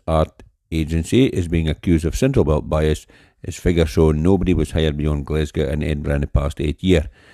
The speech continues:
Creative Scotland is part funded by the government and supports the arts, screen and other creative industries across all parts of Scotland, it says. But between, uh, twenty fourteen and twenty twenty-two,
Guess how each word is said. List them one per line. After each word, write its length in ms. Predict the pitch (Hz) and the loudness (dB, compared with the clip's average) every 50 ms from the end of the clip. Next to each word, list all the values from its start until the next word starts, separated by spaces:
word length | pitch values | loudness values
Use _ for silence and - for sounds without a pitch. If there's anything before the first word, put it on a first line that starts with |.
| _ _ _ _ _ - | _ _ _ _ _ -4
Creative 360 | - 90 95 95 - 92 85 | 2 2 2 4 2 0 -2
Scotland 380 | - - 92 80 76 87 87 80 | 0 0 0 0 2 0 0 -2
is 100 | 80 - | -2 -2
part 300 | - - 87 90 - - | 0 0 0 0 0 -2
funded 300 | - 87 82 80 78 78 | -6 -4 -2 -2 -2 -2
by 100 | 80 78 | -2 -2
the 100 | 76 76 | -2 -2
government 380 | - 85 80 80 98 104 - - | -2 -2 -2 -2 -4 -6 -6 -6
and 160 | 90 82 78 | -8 -8 -8
supports 440 | - - - 82 80 76 - - - | -8 -4 -2 0 -2 -2 -4 -6 -8
the 160 | 80 78 - - | -6 -6 -6 -4
arts, 380 | 76 76 78 71 - - - _ _ _ _ _ _ _ _ | -2 -2 -2 -2 -4 -10 -20 _ _ _ _ _ _ _ _
screen 540 | - - - - 95 98 104 104 101 95 - - | -20 -16 -8 0 2 4 4 4 2 0 -2 -4
and 160 | 87 82 80 - | -6 -6 -6 -2
other 220 | 90 95 95 85 | 0 0 0 0
creative 380 | 80 - 90 80 78 - 78 - | 0 0 -2 -2 0 -2 -2 -2
industries 540 | 80 80 76 76 - - 80 80 76 - - - | -2 0 0 -2 -2 0 0 0 0 -4 -8 -16
across 340 | - - - 82 78 76 - - - - | -14 -10 -6 -4 -4 -4 -4 -8 -6 -2
all 180 | 80 78 76 | 0 0 0
parts 360 | - - - - 73 - - | 0 0 0 -2 -2 -2 -8
of 100 | - 78 | -10 -10
Scotland, 400 | - - - 127 - 87 95 80 | -8 0 0 0 0 0 -4 -4
it 80 | 76 76 | -6 -6
says. 280 | - 78 78 71 - - _ _ _ - _ _ _ _ _ _ - | -6 -6 -6 -6 -8 -10 _ _ _ -20 _ _ _ _ _ _ -14
But 280 | - 71 80 78 - | -8 -4 -4 -2 -2
between, 500 | - 78 76 - - 90 82 82 80 80 | 0 -2 0 4 4 4 4 2 0 0
uh, 300 | 80 80 80 78 78 78 - - | 0 0 0 0 -2 -2 -2 0
twenty 200 | - - - 98 | 0 0 0 0
fourteen 460 | - 82 80 78 - - 85 78 78 | -2 0 -2 -2 -2 -4 -4 -4 -4
and 100 | 76 - | -4 -4
twenty 260 | - 80 71 - 73 | -4 -4 -4 -6 -8
twenty-two, 720 | - 76 71 - - 73 - - 113 107 104 101 98 90 | -6 -6 -6 -6 -10 -12 -4 0 2 4 4 4 2 0